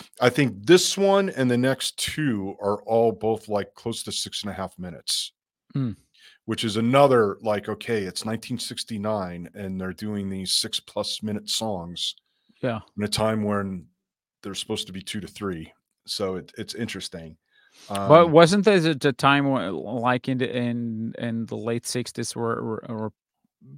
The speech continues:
Speaker 2: people are smoking it up and, and playing long songs,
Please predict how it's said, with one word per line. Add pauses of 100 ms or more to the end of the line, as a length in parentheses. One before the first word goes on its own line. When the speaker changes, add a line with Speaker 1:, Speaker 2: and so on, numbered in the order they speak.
(220)
Speaker 2:
people
are (540)
smoking
it
up
and,
and
playing
long
songs,